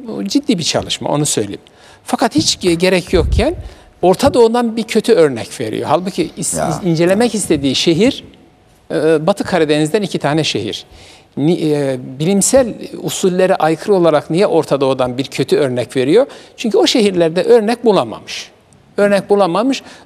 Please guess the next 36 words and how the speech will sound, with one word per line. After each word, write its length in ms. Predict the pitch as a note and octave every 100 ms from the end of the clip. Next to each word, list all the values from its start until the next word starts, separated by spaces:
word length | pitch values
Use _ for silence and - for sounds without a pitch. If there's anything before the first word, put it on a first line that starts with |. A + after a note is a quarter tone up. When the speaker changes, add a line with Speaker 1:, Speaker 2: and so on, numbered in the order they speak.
| -
Speaker 1:
Öyle 260 | D4 F4+ A#3
bir 60 |
kötü 260 | - G#3+ G#3
örnek 420 | F#3 F#3+ F#3 -
vererek 540 | G3+ G3 A3 A3 - G3
göze 280 | F#3 F#3 G#3+
girmeye 520 | E3 C#3+ B2 A2 G#2+
de 80 | -
çalışıyor. 540 | - - - - - - _ _ _ _ _ -
Bu, 280 | A3 G3+ E3
bu 100 | A#3
da 100 | E3+
işte 340 | D3 G3+ F#3
bir, 240 | F#3+ F3+ D3
e, 80 |
yükselmek 640 | D3+ D3 D#3 F#3+ F3+ G3+ F#3+ -
uğruna 480 | C#3+ B2+ B2+ D3 G#3+ D3+ -
gönüllü 440 | D3+ E3 F#3+ A3+
bir 160 | A3+ D#3+
devşirmedir. 840 | C3 - A#2+ A2 D#2+ - - - _ _ _ _ -
Ama 180 | C#3 C3+
söylediğim 460 | C#3 C#3 C#3 B2
gibi 220 | A#2+ F#2+ - - _
herkes 380 | - F#3 E3+ B2
böyledir 380 | C#3 C#3+ C3+ B2
gibi 360 | A2+ B2 A2+ A2
bir 80 |
genelleme 580 | A2+ C3+ C#3 C3 C#3 A3+ -
fevkalade 420 | F#3 D#3 B2 D3+
Speaker 2:
Yapamayız. 220 | D3 C#3
Speaker 1:
yanlıştır. 340 | A#2 - - -
Onu 180 | B2 A#2+
da 80 |
söyleyeyim. 320 | - - F2+ -
Speaker 2:
Doğru, 60 |
doğru. 60 | -